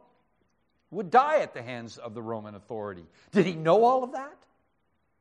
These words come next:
It's not so much what Paul did or didn't know, so much as it is what God does or doesn't know. God cannot be surprised. Well, you know, we're looking at this, and, and, and as,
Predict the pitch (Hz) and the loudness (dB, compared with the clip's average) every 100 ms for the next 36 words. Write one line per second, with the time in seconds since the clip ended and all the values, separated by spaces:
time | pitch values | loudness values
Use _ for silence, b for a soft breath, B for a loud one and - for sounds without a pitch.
0 | _ _ _ _ _ _ _ _ _ _ | _ _ _ _ _ _ _ _ _ _
1 | _ - - 247 269 - 196 202 185 165 | _ -18 -14 -12 -12 -10 -6 -6 -8 -8
2 | 185 - - 214 147 185 214 131 151 156 | -8 -8 -6 -6 -4 -6 -8 -10 -14 -16
3 | 131 147 160 123 104 _ _ _ _ _ | -16 -18 -20 -20 -20 _ _ _ _ _
4 | _ _ _ _ - 139 151 - 131 127 | _ _ _ _ -16 -12 -12 -14 -14 -12
5 | 120 135 110 110 123 113 131 143 135 98 | -10 -10 -12 -16 -16 -14 -12 -10 -12 -14
6 | 85 _ _ 120 104 98 - 107 95 87 | _ _ _ -16 -16 -16 -20 -18 -18 -18
7 | 95 _ 92 80 _ _ _ _ _ _ | -20 _ -20 -20 _ _ _ _ _ _
8 | _ _ _ _ 135 165 139 156 165 147 | _ _ _ _ -10 -10 -10 -14 -14 -12
9 | 151 - 131 - 120 90 _ _ _ _ | -16 -18 -20 -18 -18 -20 _ _ _ _
10 | _ _ _ _ _ _ _ _ 143 170 | _ _ _ _ _ _ _ _ 4 4
11 | 101 123 135 127 123 135 175 151 123 - | 4 -2 -4 0 2 2 2 -4 -10 -8
12 | 135 107 - 123 110 107 107 104 117 104 | -8 -8 -10 -12 -12 -14 -16 -14 -16 -14
13 | 117 101 117 117 117 107 | -16 -14 -14 -14 -12 -14